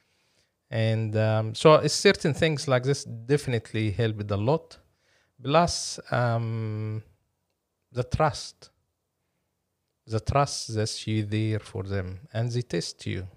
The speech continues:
It's similar to the Maori, similar to the people. Sometimes people watch your body language. So they watch you, are you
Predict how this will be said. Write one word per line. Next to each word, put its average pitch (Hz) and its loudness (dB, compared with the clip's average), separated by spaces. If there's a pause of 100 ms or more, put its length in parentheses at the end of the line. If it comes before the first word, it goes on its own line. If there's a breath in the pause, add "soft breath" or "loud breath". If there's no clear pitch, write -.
It's 131 -12
similar 123 0
to - -6
the 101 -4
Maori, 117 -2
similar 107 -8
to - -20
the 98 -12
people. 110 -4 (560 soft breath)
Sometimes 117 0
people 117 -4
watch 113 -4
your 104 -4
body 117 -6
language. 92 -6 (1300)
So 113 4
they 139 2
watch 151 2
you, 110 4
are 110 4
you 107 2